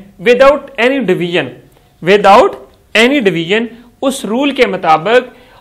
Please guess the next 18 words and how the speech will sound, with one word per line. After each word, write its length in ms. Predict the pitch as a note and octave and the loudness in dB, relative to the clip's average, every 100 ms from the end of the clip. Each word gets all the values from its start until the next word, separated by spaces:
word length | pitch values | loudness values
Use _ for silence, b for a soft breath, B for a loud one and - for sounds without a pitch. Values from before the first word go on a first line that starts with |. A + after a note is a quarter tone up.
| b _ _ _ | b _ _ _
हम 400 | F#3 F#3+ A3 F#3 D3 | -4 -2 -6 -10 -6
ये 120 | A3 | -4
देख 200 | A#3 G#3+ | 0 -2
सकते 280 | G#3 F#3 G3 | -4 -10 -8
हैं 160 | F#3 G#3 | -6 -6
कि 80 | |
जो 120 | A3 A3 | -6 -4
गिवन 320 | E3+ A3 C#4 | -4 -4 -2
रेशनल 380 | G#3+ - A3 G3 | -2 -4 -8 -6
नंबर 280 | E3+ E3 F3 | -6 -4 -2
है 140 | F#3+ A#3 B B B | -2 -4 B B B
वो 120 | F3+ A3+ A3 | -4 -4 -4
टर्मिनेटिंग 580 | F#3+ F#3+ G#3+ G#3+ A3 G#3 | -4 -4 -4 -6 -6 -6
है 120 | A3+ B3 - - | -6 -8 -12 -10
या 180 | F3+ A3+ | -4 -4
नॉन 260 | F#3+ D3+ C#3 | -4 -8 -8
टर्मिनेटिंग। 580 | C#3+ C3+ C3+ C3 C3+ C3 C3 b b b b | -8 -8 -12 -14 -14 -18 -20 b b b b
देखें, 420 | D#3+ F3 A#3 F4+ | -6 -4 -2 -4